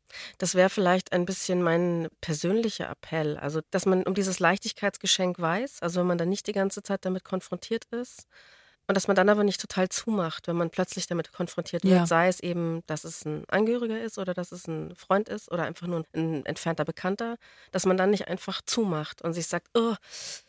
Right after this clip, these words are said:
Speaker 1: oh, will ich nichts davon
Speaker 2: Ja.
Speaker 1: wissen“, weil eigentlich ist es auch eine Chance, ganz viel über das Leben auch zu erfahren, wie es
Speaker 2: Ja.
Speaker 1: halt auch ist, ne? Die von euch, die krank sind,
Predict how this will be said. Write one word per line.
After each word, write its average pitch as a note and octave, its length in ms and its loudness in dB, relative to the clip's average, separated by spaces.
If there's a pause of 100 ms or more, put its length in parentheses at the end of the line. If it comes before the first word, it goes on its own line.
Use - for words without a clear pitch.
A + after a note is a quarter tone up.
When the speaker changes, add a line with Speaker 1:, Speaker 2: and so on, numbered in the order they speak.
(280)
Speaker 1:
oh, C#4+ 240 0
will B3 120 0
ich G#3+ 120 -2
nichts - 260 -4
davon G3 300 -2
Speaker 2:
Ja. G3 40 2
Speaker 1:
wissen“, F#3+ 380 4 (240)
weil F#3 160 2
eigentlich A3 480 2
ist - 160 -4
es - 200 -6
auch F#3 360 -4
eine F#3 120 0
Chance, F#3+ 720 0 (120)
ganz F3+ 300 0
viel G3+ 200 -6
über F3+ 220 -2
das - 220 -8
Leben F3+ 460 -2
auch - 180 -10
zu - 140 -10
erfahren, D3+ 580 -6
wie D#3 100 -8
es - 80 -4
Speaker 2:
Ja. F3+ 140 4
Speaker 1:
halt - 260 -2
auch G3+ 260 -2
ist, - 460 -14
ne? D3+ 300 -6 (840)
Die G#3+ 80 2
von A3 160 2
euch, F#3 120 -2
die - 100 -10
krank G#3+ 340 0
sind, E3 440 -2